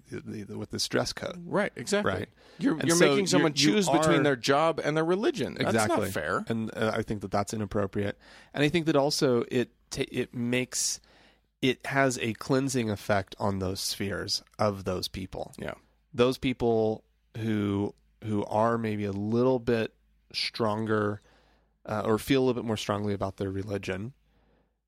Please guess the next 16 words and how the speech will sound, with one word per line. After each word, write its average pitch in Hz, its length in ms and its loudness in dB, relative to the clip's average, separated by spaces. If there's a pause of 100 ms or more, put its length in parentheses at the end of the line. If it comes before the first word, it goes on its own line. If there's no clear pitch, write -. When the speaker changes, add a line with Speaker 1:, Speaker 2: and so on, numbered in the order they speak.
(220)
Speaker 1:
are, 123 320 4 (100)
are, 135 280 0
are 135 40 -2
gonna 143 180 0
disappear 151 640 -2
and, 135 220 -2
and 139 280 0
miss 160 260 4
those 147 200 4
opportunities 113 680 -2
of, 110 260 -4 (680)
of 98 300 -4
engaging 104 500 -2
with 110 120 -6
the - 80 -14
public, 95 460 -6